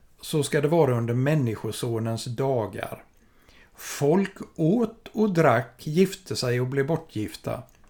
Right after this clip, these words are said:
ända till den dag då Noa gick in i arken och floden kom och gjorde slut på dem alla.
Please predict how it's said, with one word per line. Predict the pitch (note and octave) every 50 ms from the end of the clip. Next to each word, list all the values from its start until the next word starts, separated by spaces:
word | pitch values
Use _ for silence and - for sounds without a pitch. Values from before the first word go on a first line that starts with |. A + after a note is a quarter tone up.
| _ _ _ _ _ -
ända | - E3+ F3+ F3+ D#3+ C#3+ C3 D#3+ F3 F3
till | F3 - F3 D3+ C#3+ C#3+ C3+
den | C#3 C#3 B2+ B2 B2+ B2
dag | B2+ A#2+ G2+ G#2 G#2+ G#2 A2 A2+ - - - - - - - -
då | - A#2 B2
Noa | B2+ D3 E3+ F3+ D3+ B2+ B2+
gick | C#3+ E3 E3 E3+
in | - D#3 C3 B2
i | B2 C3
arken | C3 A2+ A2 G#2+ - - - A2+
och | A#2+ A#2 -
floden | - D#3 D#3 F3 E3+ D#3+ D#3 E3 E3
kom | D#3+ - - D3+ A2+ A2 A2+ A#2+
och | - C#3 B2+
gjorde | B2+ C#3 C3+ C3 C#3
slut | C3 - - D3 A#2+ G2 F#2+ - _
på | - B2+ A2+
dem | A2 A#2 A#2+
alla. | A#2 A#2 G2+ F2+ F#2+